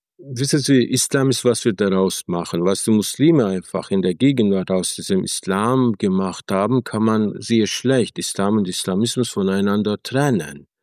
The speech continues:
Wenn die muslimische Gesellschaft in einen islamischen Staat als ideale Vorstellung präsentieren, darüber einfach x Publikationen einfach veröffentlichen,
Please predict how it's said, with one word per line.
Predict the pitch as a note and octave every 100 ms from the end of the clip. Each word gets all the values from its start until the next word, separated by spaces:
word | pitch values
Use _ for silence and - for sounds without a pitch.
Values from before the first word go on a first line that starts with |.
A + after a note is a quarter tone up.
| _ _ _ -
Wenn | G2 G#2
die |
muslimische | A2 G#2 - D3+ C#3 C3
Gesellschaft | A#2 G2+ A#2 C3+ - A2 F#2+ G2
in |
einen | F2+ F#2 G2+
islamischen | F#2+ - G#2 A#2+ A#2 A2+
Staat | - - G#2 F#2+ -
als | F2+ - -
ideale | G#2 G2 G2 A2 A#2+ G#2+
Vorstellung | - A2+ B2+ - G#2 F2+ E2+
präsentieren, | - F2+ D#2 F2+ F2 - G#2 B2 B2+
darüber | A#2 G#2 G#2 G2+ G2
einfach | G2 - G2 - _ _ _
x | C3+ C3+ - - - _
Publikationen | - - - F#2 - - A2 A#2+ G#2+
einfach | F#2 F2+ - D#2+
veröffentlichen, | - - G2+ - A#2 - A#2 - A#2+